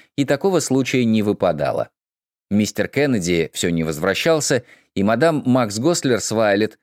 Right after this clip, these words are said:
в конце концов ушли, оставив Финиаса с леди Лорой. Каждая на прощанье наговорила ему добрых слов. "Не знаю, могу ли я надеяться,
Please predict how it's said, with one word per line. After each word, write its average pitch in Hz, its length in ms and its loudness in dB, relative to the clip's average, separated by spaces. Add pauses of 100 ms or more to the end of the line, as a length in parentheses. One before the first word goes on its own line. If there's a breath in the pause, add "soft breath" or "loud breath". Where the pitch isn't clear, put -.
в - 100 -20
конце 160 280 -2
концов 135 400 -2
ушли, 87 480 0 (280)
оставив 92 440 0
Финиаса 120 560 0
с - 100 -4
леди 87 240 0
Лорой. 69 420 -2 (520)
Каждая 127 480 0
на 98 100 0
прощанье 131 640 -2
наговорила 92 520 0
ему 87 420 -2
добрых 85 380 -2
слов. - 400 -6 (680)
"Не 165 100 -2
знаю, 123 380 0
могу 120 340 0
ли 101 120 0
я 92 120 -2
надеяться, 113 680 -2